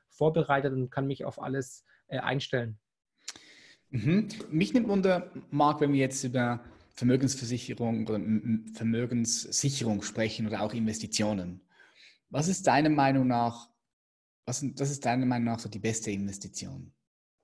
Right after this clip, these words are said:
Speaker 2: Also,
Speaker 1: Also
Speaker 2: also ich,
Speaker 1: neben
Speaker 2: ich, ich kann dir sagen, ich kann dir vielleicht noch sagen, wie, wie ich das
Speaker 1: Gerne.
Speaker 2: sehe.
Speaker 1: Ja, gerne.
Speaker 2: Dann bin ich gespannt, was du dazu sagst. Also ich denke, im Allgemeinen, die beste Investition ist immer in dich selbst.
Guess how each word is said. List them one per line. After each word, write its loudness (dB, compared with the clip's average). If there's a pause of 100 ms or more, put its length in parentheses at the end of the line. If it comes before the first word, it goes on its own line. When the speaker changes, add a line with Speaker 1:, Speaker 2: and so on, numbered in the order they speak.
(600)
Speaker 2:
Also, -2
Speaker 1:
Also -2
Speaker 2:
also 8
ich, 8
Speaker 1:
neben -4
Speaker 2:
ich, 2
ich -2
kann 4
dir 4
sagen, 4
ich -8
kann 2
dir 0
vielleicht 2
noch -2
sagen, 2
wie, 0
wie -2
ich 0
das -6
Speaker 1:
Gerne. -4
Speaker 2:
sehe. -16
Speaker 1:
Ja, 4
gerne. 2 (280)
Speaker 2:
Dann -8
bin -2
ich -4
gespannt, -6 (420)
was -10
du -2
dazu -6
sagst. 2 (560)
Also 4
ich 2
denke, 2
im 0
Allgemeinen, 6
die -6
beste 4
Investition 2
ist -2
immer 2
in -4
dich -6
selbst. -8